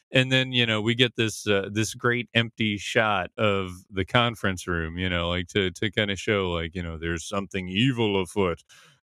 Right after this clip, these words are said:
<laughs> And, uh, you know, it, it's, it's a good way to use the ominous as funny here. Um, but, you know,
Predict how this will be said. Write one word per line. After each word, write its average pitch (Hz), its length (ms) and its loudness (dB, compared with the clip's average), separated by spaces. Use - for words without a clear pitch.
<laughs> 165 260 2
And, 110 260 2
uh, 101 120 4
you 139 100 4
know, 113 160 2
it, 117 100 0
it's, 123 400 -2
it's - 380 -2
a 120 140 2
good 120 280 2
way 113 320 4
to 104 60 -4
use 98 460 -2
the 98 180 4
ominous 95 520 2
as 90 240 0
funny 87 500 0
here. 76 340 -4
Um, 92 440 2
but, 107 240 6
you 107 160 2
know, 87 380 0